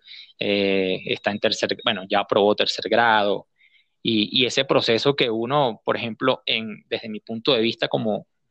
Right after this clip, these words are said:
como padre, yo siempre he tratado de estar pendiente de mi hija, y, y a pesar de la distancia, a pesar de, de las dificultades, incluso a veces para comunicarse, uno, uno está allí, entonces estar con ella, conversar, que ella te hable,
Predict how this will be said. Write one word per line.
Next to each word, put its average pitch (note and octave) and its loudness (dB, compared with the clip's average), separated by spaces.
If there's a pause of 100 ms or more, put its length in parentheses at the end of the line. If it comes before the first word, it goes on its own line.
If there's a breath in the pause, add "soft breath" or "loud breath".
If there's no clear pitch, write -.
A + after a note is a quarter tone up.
(140)
como A2 2
padre, A#2+ 0
yo G#2+ -6 (180)
siempre A2+ -4
he G#2+ -6
tratado A2 2
de A2+ -4
estar G#2 -2
pendiente A2+ -2
de G2 -6
mi G2 -12
hija, - -14 (560 soft breath)
y, F#2+ -4
y A2+ 0
a G#2 0
pesar G2+ 0
de A2+ 2
la B2 4
distancia, C#3+ 0
a - -6
pesar G#2 -2
de, A2 0
de G#2 -2
las G#2 -2
dificultades, A2+ -2
incluso A2 -2
a A2+ 4
veces A2+ 0
para A#2 0
comunicarse, G#2+ -6
uno, G#2 -10 (360)
uno A2 -12
está G#2+ -4
allí, G#2 -10
entonces G2+ -14
estar G#2+ -8
con A#2+ -6
ella, B2 -2
conversar, G#2 -4
que - -6
ella G#2+ -2
te - 0
hable, A2+ 2